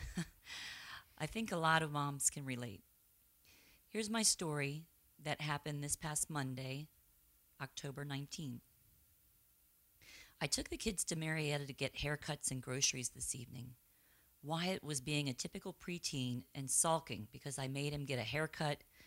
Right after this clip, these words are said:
because I wouldn't let him get sixty dollars worth of nonsense,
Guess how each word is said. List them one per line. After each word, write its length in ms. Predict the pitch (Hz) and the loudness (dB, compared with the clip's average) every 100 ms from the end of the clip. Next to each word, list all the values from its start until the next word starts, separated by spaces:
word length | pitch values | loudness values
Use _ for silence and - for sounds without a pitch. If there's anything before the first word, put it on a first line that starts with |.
| - - - | -20 -18 -8
because 300 | 147 147 131 | -2 0 0
I 80 | 123 | 0
wouldn't 400 | 135 147 139 127 _ _ _ _ _ _ _ _ _ _ - | 0 -2 -4 -8 _ _ _ _ _ _ _ _ _ _ -8
let 180 | 147 147 | 0 2
him 120 | 143 | 2
get 220 | 131 - | 0 0
sixty 340 | - 160 - 156 | 2 2 0 2
dollars 380 | 143 139 139 135 | 2 2 -2 -6
worth 180 | 131 | -6
of 80 | 120 | -4
nonsense, 840 | 131 156 165 156 165 151 143 - | 2 2 4 4 4 2 2 0